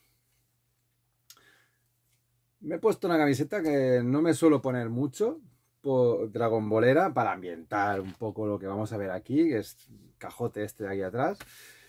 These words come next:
Y no me la pongo mucho, me la compré con mucha ilusión, el rollo, "Mira, es un Goku pequeño, que es una tapa que me gusta mucho y tal". Pero siempre me ha dado un toque el que está, no está centrada,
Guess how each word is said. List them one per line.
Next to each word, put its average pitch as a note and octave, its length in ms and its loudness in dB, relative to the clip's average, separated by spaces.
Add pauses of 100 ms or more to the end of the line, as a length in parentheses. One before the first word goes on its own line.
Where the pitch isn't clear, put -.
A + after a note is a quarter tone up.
(180)
Y E3+ 280 4
no E3 120 4
me A3 80 4
la B3 120 8
pongo F#3 200 6
mucho, G3+ 320 4
me D#3+ 60 4
la C3 140 2
compré B2+ 220 0
con G3 120 -2
mucha D#3+ 220 0
ilusión, C#3+ 440 0
el C3+ 140 -2
rollo, B2 480 2
"Mira, D#3 340 -4
es D3 120 -6
un C#3+ 100 -8
Goku D3+ 240 -4
pequeño, C#3 720 -4
que A#2+ 220 -2
es A2+ 100 -12
una A2+ 240 -6
tapa A2+ 200 -6
que G#2 120 -8
me F#2+ 100 -12
gusta F#2 380 -10
mucho C#3 400 -8
y B2+ 80 -6
tal". E3 240 -8 (420)
Pero C3 220 0
siempre D#3+ 640 -2
me B2+ 340 0
ha A#2+ 220 0
dado C3 880 2 (320)
un C#3 280 -2
toque D#3+ 360 -2 (520)
el A#2+ 220 -6
que A#2+ 80 -8
está, C3 420 -6
no C3 140 0
está B2+ 200 -6
centrada, C3 760 -6